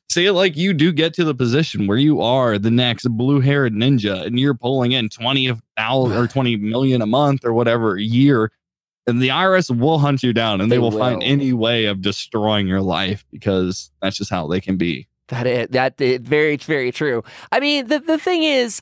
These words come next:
Speaker 2: I, I also think that there is probably, like, I'm really me-, I'm really hard on myself, like, all year long when it comes to these taxes. I'm like, are, you know, you, you spend too much on yourself. But I lived the most, like, Spartan lifestyle possible this year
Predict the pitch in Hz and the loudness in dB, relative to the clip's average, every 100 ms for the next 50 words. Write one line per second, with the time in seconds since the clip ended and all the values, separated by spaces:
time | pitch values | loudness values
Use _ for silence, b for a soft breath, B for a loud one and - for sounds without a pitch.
0 | - 233 214 220 233 - 233 202 175 147 | -4 -2 0 0 -2 0 -2 0 -2 -2
1 | 151 - 151 143 139 - 135 131 123 - | -4 -6 -4 -2 -4 -2 -2 -2 -4 -8
2 | - - 123 143 143 147 143 135 131 b | -8 -4 -2 -4 -4 -4 -2 -4 -8 b
3 | b b b b b b - 247 - 254 | b b b b b b -2 -2 0 -2
4 | 277 285 220 180 180 208 247 180 - 151 | -2 0 0 0 0 2 0 0 0 -2
5 | 120 107 - - - - 131 - 123 147 | -2 -6 -10 -8 -10 -10 -10 -2 0 2
6 | 127 120 85 107 - - 76 - 127 120 | 0 -2 -2 -4 -6 -8 -10 -6 -4 -4
7 | 123 113 - 120 117 - 113 113 110 120 | -4 -6 -4 -4 -4 -8 -8 -6 -4 -4
8 | 120 - 135 127 120 107 110 120 113 - | -6 -8 -6 -4 -4 -6 -10 -8 -6 -4
9 | 170 147 - 185 160 160 131 120 - 127 | -4 -4 -2 0 0 -2 -4 -4 -2 0
10 | 110 - - 226 302 370 339 175 202 190 | 0 -4 -2 0 0 0 -2 -4 -2 0
11 | 143 147 170 - 123 - - 123 131 160 | 0 -2 -4 -4 -4 -4 -4 -2 -2 -4
12 | 131 113 123 135 127 120 - 104 107 - | -4 -4 -4 -4 -2 -4 -6 -6 -6 -6
13 | 147 170 190 214 233 285 | -6 -4 -6 -4 -4 -4